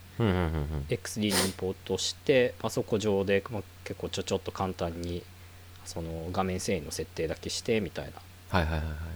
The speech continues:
Speaker 2: 感じで、はい、クライアントに見ていただいたり、えっと、ちょっとこう、ユーザー調査っぽいことしたりしたんですけど、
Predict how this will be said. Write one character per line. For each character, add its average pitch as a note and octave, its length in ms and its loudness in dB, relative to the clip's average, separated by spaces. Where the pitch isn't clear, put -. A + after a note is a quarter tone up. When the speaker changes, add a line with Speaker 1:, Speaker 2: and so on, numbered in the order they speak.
Speaker 2:
感 G2 260 0
じ F2 140 -4
で、 E2+ 420 -4
は F2 260 -2
い、 D#2+ 60 -2
ク - 140 -6
ラ F2 100 0
イ - 40 -2
ア - 20 -4
ン E2 40 -6
ト E2+ 120 -4
に E2 240 -4
見 G2+ 100 0
て - 120 -4
い D#2+ 60 -2
た - 140 -8
だ D#2+ 80 -2
い D#2 60 -4
た D2+ 100 -6
り、 D2 180 -8
え - 40 -16
っ - 80 -18
と、 D2+ 200 -6
ち - 80 -2
ょ - 40 0
っ - 100 -2
と - 80 -12
こ D#2+ 280 0
う、 - 20 0
ユ A2+ 140 6
ー - 20 2
ザ G#2+ 120 4
ー - 20 0
調 G#2+ 160 2
査 - 120 2
っ - 80 -4
ぽ G2+ 100 4
い - 20 4
こ - 80 -4
と - 100 -10
し - 80 -2
た - 80 -2
り D2+ 60 -4
し - 80 -2
た E2+ 80 -4
ん D2+ 60 -8
で D#2 40 -10
す - 80 -10
け F#2+ 120 -8
ど、 F2 200 -2